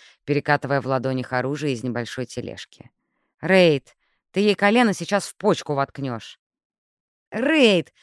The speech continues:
ты мне колено уже в почку воткнул», процедила Эви, отпихивая его. Эта сцена неприятно напоминала ту, когда Отто Варсон прижимал её к земле,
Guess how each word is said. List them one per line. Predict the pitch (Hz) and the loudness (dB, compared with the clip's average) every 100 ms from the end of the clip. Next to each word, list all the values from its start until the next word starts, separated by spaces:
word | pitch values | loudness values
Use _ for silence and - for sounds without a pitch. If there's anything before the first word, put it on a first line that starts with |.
| _ - | _ -4
ты | 269 | 2
мне | 294 | 2
колено | 294 311 311 285 | 6 6 8 6
уже | 285 302 262 | 6 6 4
в | |
почку | - 226 - - | 4 0 0 -6
воткнул», | 185 185 - 175 156 117 _ _ _ _ | -4 -6 -4 -4 -4 -8 _ _ _ _
процедила | - 139 - 135 139 131 | -4 -2 -2 0 2 2
Эви, | 151 180 151 | 4 4 4
отпихивая | 131 - 135 - 113 117 | 2 -2 -6 -4 -4 -2
его. | 113 110 101 - _ _ _ _ _ _ | -4 -8 -12 -20 _ _ _ _ _ _
Эта | 165 160 170 | -4 0 -2
сцена | - 180 165 | 0 2 2
неприятно | 151 143 143 139 131 | 0 0 2 2 2
напоминала | 127 131 131 131 120 117 | -4 -4 -4 -2 -2 -4
ту, | - 170 180 _ _ _ _ | -6 -8 -8 _ _ _ _
когда | 143 131 143 | -4 2 2
Отто | - 143 - 131 | 2 -4 -2 -2
Варсон | 131 156 - 127 | 2 2 0 -6
прижимал | - 123 127 131 123 | -4 -6 -2 -2 -2
её | 123 117 | -4 -6
к | |
земле, | 110 123 135 151 | -6 -4 -4 -6